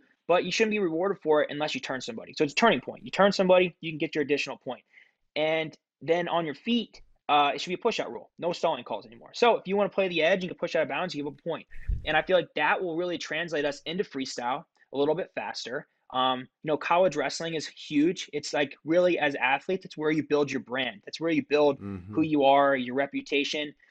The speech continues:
Speaker 1: and that translates, uh, obviously, when you're done with college, with your opportunities that you're gonna have.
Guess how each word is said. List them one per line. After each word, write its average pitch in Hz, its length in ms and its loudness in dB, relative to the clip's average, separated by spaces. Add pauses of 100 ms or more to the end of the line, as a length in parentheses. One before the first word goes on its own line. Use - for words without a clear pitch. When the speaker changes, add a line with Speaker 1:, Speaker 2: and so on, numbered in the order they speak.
(180)
Speaker 1:
and 139 160 -4
that 156 200 2
translates, 143 840 -4 (200)
uh, - 40 -2
obviously, 139 640 0
when 139 160 -8
you're 127 80 -8
done 143 240 -8
with 170 100 -6
college, 143 640 0
with 139 180 -2
your 139 120 2
opportunities 139 500 -2
that 131 80 -8
you're 127 120 -8
gonna 127 220 -4
have. 127 260 0